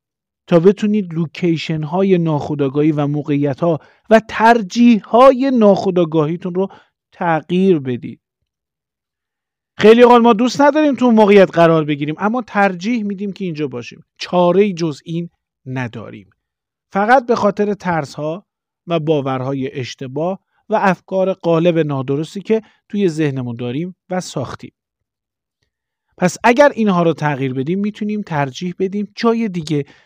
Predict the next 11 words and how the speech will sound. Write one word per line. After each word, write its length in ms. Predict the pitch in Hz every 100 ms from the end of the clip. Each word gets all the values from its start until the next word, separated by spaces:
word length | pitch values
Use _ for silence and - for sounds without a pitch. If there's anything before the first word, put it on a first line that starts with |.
| _ _
توی 180 | - 226
موقعیت 560 | 214 170 156 165 202 214
دیگه، 360 | 170 156 147 - _
زندگی 640 | - 202 233 233 202 262 240
دیگه 280 | 175 175 180 _ -
و 40 |
لوکیشن 520 | 160 175 - 190 -
دیگه 320 | 233 202 165 180 -
قرار 340 | 135 117 107
بگیریم. 380 | _ _ _ _ _ _ _ _ _ _ _ _
این 240 | - 104